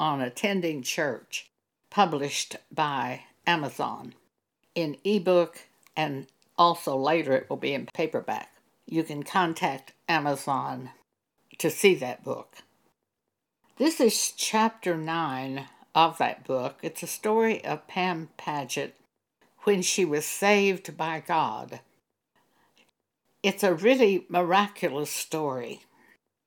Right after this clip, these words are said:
She was attending the Catholic Church at the time this happened. And she tells one of the most charming stories that I've ever heard.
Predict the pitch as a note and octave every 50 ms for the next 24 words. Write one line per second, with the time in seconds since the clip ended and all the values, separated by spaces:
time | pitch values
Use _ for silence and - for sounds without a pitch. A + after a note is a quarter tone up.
0 | _ _ _ - - - G#3+ G3+ G#3 G#3 A#3 A3 A3 - - B3+ B3+ B3+ B3 A#3+
1 | G#3 G3+ F#3+ E3 D#3+ D#3+ - G3 F3+ F3+ F3 - D3+ D3 - - - - F#3 E3+
2 | D#3+ D#3 - - - _ - D#3+ E3 - - D3+ - - - F#3 F3 E3 D3+ C#3+
3 | C#3 C3 C3 C3 - - - D3+ C#3 C3+ - - - - - - _ _ _ _
4 | _ _ _ _ _ _ _ _ _ _ _ _ _ _ _ _ _ _ _ _
5 | _ _ _ _ _ _ - F#3 F3+ - - - B3+ B3 A3+ - - - - C4
6 | C4 B3 A3+ G#3 F#3 F3 - - F3+ G3 A3 A3+ G#3 G3 - D#3 D#3 D#3+ D#3+ E3
7 | F#3 G#3 A#3 B3 A#3+ - - - - - D#3+ E3 E3 D#3 D#3 D3+ D3+ C#3+ C#3+ -
8 | - - - D#3 C#3+ C#3 C3+ C3 C3 C3+ C#3 C3+ - - - - - - - _
9 | _ _ - D#3 D#3 E3+ F#3 F#3+ F#3+ F3 F3+ E3 - - C#3+ - - - D#3+ D3
10 | - - - - -